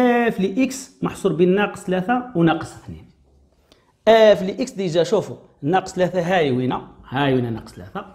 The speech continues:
شوفوا معايا مليح بعد تعلموا. بين الناقص ثلاثة والناقص اثنين. اف لإكس هنا أصلا ما كاش. شوف. ما كاش قيم متوحة.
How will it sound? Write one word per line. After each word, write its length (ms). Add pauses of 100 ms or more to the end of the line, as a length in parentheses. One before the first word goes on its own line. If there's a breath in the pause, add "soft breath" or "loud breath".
(760)
شوفوا 220
معايا 180
مليح 140
بعد 200
تعلموا. 360 (360 soft breath)
بين 220
الناقص 420
ثلاثة 280
والناقص 400
اثنين. 260
اف 140
لإكس 400
هنا 160
أصلا 260
ما 60
كاش. 440
شوف. 340 (560)
ما 60
كاش 220
قيم 220
متوحة. 360